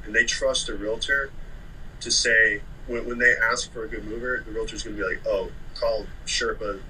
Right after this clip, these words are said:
they're the best." That is end of story for that shipper. Like, they, they're like,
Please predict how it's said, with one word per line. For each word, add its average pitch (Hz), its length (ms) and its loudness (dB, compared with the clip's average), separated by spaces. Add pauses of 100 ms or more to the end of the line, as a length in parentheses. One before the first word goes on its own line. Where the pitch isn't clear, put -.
(680)
they're 110 120 -2
the 180 80 -6
best." - 500 0 (2000)
That 127 380 6
is 110 380 -4 (160)
end 120 340 -2
of 110 160 -4
story 110 600 -2 (280)
for 92 380 -4 (340)
that - 280 4 (540)
shipper. - 440 -4 (800)
Like, - 180 2 (1300)
they, - 120 2 (180)
they're 110 120 -2
like, 98 160 0